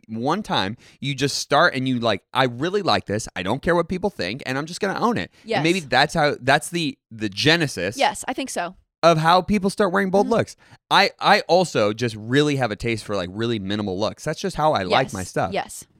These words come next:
Speaker 1: My dad was like that too. My dad, I swear, he wears, I'm not joking, a white t-shirt. He's really buff and he has tattoos, so he wears, like, a white t-shirt and jeans every day.
Speaker 2: Every day?
Speaker 1: It, pretty much every single day.
Speaker 2: Wow.
Speaker 1: Or like a, or like a ball cap that has, like, the ma-,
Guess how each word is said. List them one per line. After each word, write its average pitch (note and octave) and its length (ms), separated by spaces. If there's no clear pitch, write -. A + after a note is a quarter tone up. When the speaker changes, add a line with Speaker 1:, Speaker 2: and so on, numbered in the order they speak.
Speaker 1:
My C3 100
dad D#3+ 280
was G#2+ 100
like F2+ 160
that D#2+ 140
too. A#2 100
My A2 140
dad, C3 240
I G2+ 80
swear, A#2+ 460
he G#2 120
wears, G#2+ 380
I'm C3+ 120
not D#3+ 160
joking, C3 420
a G#2+ 60
white G#2+ 420
t-shirt. D#3 420
He's B2+ 200
really B2+ 260
buff A2+ 560
and A2+ 100
he A2+ 80
has A#2 160
tattoos, G2+ 460
so - 80
he G2+ 120
wears, G2+ 220
like, F#2 120
a F2 60
white F#2 340
t-shirt C3+ 440
and A#2 160
jeans A#2+ 240
every B2 240
day. D3+ 240
Speaker 2:
Every B3+ 260
day? A#3 240
Speaker 1:
It, - 140
pretty F4 220
much F#4+ 200
every A#3 260
single G#3+ 280
day. F3+ 220
Speaker 2:
Wow. F#3+ 500
Speaker 1:
Or F#3 160
like F3+ 180
a, A#2+ 320
or C3+ 140
like C#3 180
a A#2 80
ball A2+ 380
cap G2+ 400
that A2 200
has, A2+ 160
like, G#2 120
the G2+ 80
ma-, G2+ 160